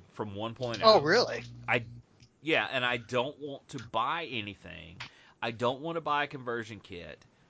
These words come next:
Speaker 1: So I'm just kinda like, "Well, Fantasy Flight, can you release some shit so I can stop just playing the Y-Wing and three X-Wings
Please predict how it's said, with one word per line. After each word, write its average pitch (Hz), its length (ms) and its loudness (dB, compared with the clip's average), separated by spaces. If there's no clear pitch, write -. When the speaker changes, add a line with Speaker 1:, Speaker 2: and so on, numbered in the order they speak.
Speaker 1:
So 139 720 -2
I'm 175 220 -4
just 226 200 -8
kinda 214 300 0
like, 185 280 -2
"Well, 208 600 -4
Fantasy 180 380 -8
Flight, 202 380 -8
can 147 160 -10
you 135 100 -6
release 113 380 -4
some 202 160 -10
shit 208 340 -6
so 147 120 -6
I 135 80 0
can 120 200 -10
stop 147 420 0
just 139 260 -8
playing 139 560 -6
the 110 180 -8
Y-Wing 131 920 0
and 98 160 -8
three 123 240 -6
X-Wings 123 720 -8